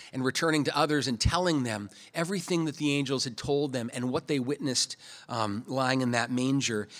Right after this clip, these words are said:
And I imagine that as they left, there were probably some questions in their mind. I mean, it says that all who heard the things that they said wondered at what the shepherds had told them. I can imagine some of those questions being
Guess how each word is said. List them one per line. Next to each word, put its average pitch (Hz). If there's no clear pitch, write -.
And 143
I 165
imagine 170
that 156
as 170
they 202
left, 185
there 151
were 147
probably 170
some 147
questions -
in 127
their 117
mind. 123
I 110
mean, 131
it 135
says 143
that -
all 208
who 190
heard 190
the 147
things 165
that 151
they 139
said 147
wondered 135
at 143
what 131
the 127
shepherds 120
had 110
told 123
them. 85
I 151
can 165
imagine 170
some 156
of 143
those 139
questions 131
being 127